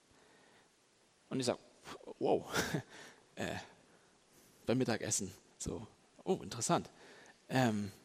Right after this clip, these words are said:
und dann sagt sie, "Aber sie macht es auch." Und das ist für die beiden kein Problem, weil sie gesagt haben, sie haben so ein Agreement, solange der andere das nicht mitbekommt,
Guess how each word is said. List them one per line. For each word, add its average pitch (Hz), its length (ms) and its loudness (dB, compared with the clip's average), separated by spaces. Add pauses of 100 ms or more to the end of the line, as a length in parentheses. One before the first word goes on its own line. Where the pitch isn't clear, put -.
(1300)
und 175 120 4
dann 220 120 10
sagt 208 280 4
sie, 220 280 4
"Aber 160 220 8
sie 220 720 6 (520)
macht 180 260 0
es - 140 4
auch." - 380 2 (2250)
Und 175 120 6
das 202 60 8
ist 233 120 6
für 247 160 4
die 202 100 6
beiden 214 380 10
kein 214 260 4
Problem, 233 600 2 (760)
weil 180 120 12
sie 196 120 6
gesagt 202 440 6
haben, 185 320 6
sie 170 100 8
haben 214 100 8
so 196 60 8
ein 208 60 6
Agreement, 190 640 8 (340)
solange 220 680 8
der 269 160 4
andere 208 340 8
das 175 200 6
nicht 143 160 2
mitbekommt, 208 720 2